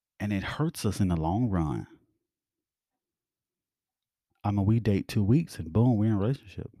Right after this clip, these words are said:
Absolutely not. Like, that hurts us. Like, just think about it. Right now, whoever's listening,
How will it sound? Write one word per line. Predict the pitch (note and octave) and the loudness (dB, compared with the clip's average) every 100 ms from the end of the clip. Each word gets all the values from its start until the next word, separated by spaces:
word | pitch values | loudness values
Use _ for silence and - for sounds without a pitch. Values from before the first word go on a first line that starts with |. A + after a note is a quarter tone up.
| _ _ - | _ _ -6
Absolutely | C#3+ - - G2 A2 - F2+ F2 | -4 -2 -2 0 0 -2 -4 -4
not. | F2 G2+ B2+ D2+ C2+ - - _ _ _ _ _ _ _ _ _ _ _ _ _ _ _ | -4 -4 -4 -6 -8 -14 -20 _ _ _ _ _ _ _ _ _ _ _ _ _ _ _
Like, | G2 G2 | -4 0
that | B2 | 0
hurts | G#2 - B2 B2 - - - _ | -2 -2 -2 -2 -6 -16 -16 _
us. | F#2 F2+ - - - _ _ _ _ _ _ _ _ _ _ _ _ _ _ _ _ - | -2 -2 -6 -16 -20 _ _ _ _ _ _ _ _ _ _ _ _ _ _ _ _ -8
Like, | F2 F#2+ | -6 -2
just | B2 - | -2 2
think | B2 | 2
about | G2 D#2+ - | 2 -2 -2
it. | - - _ _ _ _ _ _ _ _ _ _ - - | -6 -12 _ _ _ _ _ _ _ _ _ _ -20 -10
Right | F#2 G2+ A#2 | 2 2 2
now, | - C2 - - - _ _ - | -2 -8 -10 -20 -20 _ _ -2
whoever's | G#2+ A2 F#2 F2 | 4 4 4 -4
listening, | E2+ - F2 | -8 -8 -12